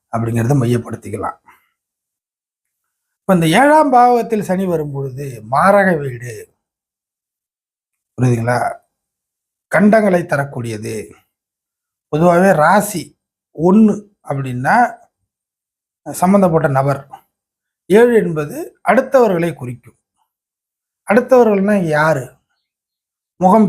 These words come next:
தெரிந்த தெரியாத யாரா வேண்டுமானாலும் இருக்கலாம். கணவன் மனைவி, அம்மா பிள்ளை, அண்ணன் தம்பி, அக்கா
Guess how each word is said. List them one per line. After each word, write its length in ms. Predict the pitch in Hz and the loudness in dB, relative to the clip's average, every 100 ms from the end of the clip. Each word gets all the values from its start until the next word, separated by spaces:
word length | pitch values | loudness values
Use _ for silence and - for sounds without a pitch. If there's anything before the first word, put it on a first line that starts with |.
| - | 2
தெரிந்த 400 | 196 202 190 175 185 185 185 | 2 4 2 2 2 0 -2
தெரியாத 460 | 185 202 180 160 165 165 | 2 2 4 2 -2 -2
யாரா 340 | 151 170 208 208 185 | 0 2 4 4 2
வேண்டுமானாலும் 540 | 165 156 151 147 165 | -2 -6 -6 -4 -6
இருக்கலாம். 320 | 135 120 117 - _ _ _ _ _ _ _ _ _ _ _ _ _ _ _ - | -6 -10 -16 -18 _ _ _ _ _ _ _ _ _ _ _ _ _ _ _ -2
கணவன் 380 | 143 147 143 139 | 0 2 0 0
மனைவி, 360 | 135 131 127 135 123 - _ - - | -2 -2 -4 -8 -10 -20 _ -12 -6
அம்மா 280 | 147 143 139 139 | -2 0 -2 -4
பிள்ளை, 360 | 127 135 131 127 123 _ _ _ _ - | -4 -2 -2 -4 -10 _ _ _ _ -4
அண்ணன் 280 | 147 143 139 | 0 2 2
தம்பி, 240 | 135 131 143 | 0 0 0
அக்கா 200 | 135 143 | 2 0